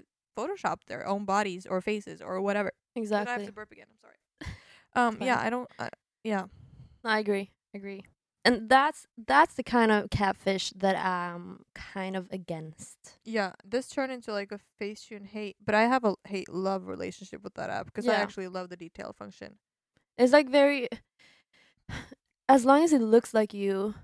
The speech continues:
Speaker 2: still, it's fine. Like, I don't care. But if you
Speaker 1: Yeah.
Speaker 2: when we meet you in person, I want you to look the same. I don't want you to be like, "Oh, shit, she actually was, um,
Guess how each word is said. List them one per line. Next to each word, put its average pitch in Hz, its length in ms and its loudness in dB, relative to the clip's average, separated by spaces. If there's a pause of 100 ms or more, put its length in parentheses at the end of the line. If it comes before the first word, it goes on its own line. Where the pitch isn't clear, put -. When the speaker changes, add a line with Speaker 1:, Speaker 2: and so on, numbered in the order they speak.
Speaker 2:
still, - 460 -2
it's - 160 -2
fine. 196 380 0
Like, - 200 -14
I 208 80 4
don't 208 140 4
care. 196 260 4
But 196 160 4
if 196 200 0
you 220 100 -4
Speaker 1:
Yeah. 196 180 0 (140)
Speaker 2:
when 196 280 0 (320)
we 214 180 -2
meet 214 260 0 (380)
you 190 220 -6
in 185 120 -4
person, 185 720 -4
I 190 100 6
want 190 300 4
you 190 100 2
to 180 80 -2
look 180 260 -2
the 175 80 -14
same. 202 220 0
I 180 60 0
don't 190 140 2
want 180 180 0
you 185 100 -4
to 180 80 -6
be 175 160 -4
like, 185 200 -8
"Oh, 233 120 4
shit, 208 340 -2
she - 180 -10
actually 185 440 -4
was, 180 420 -6
um, 175 580 -6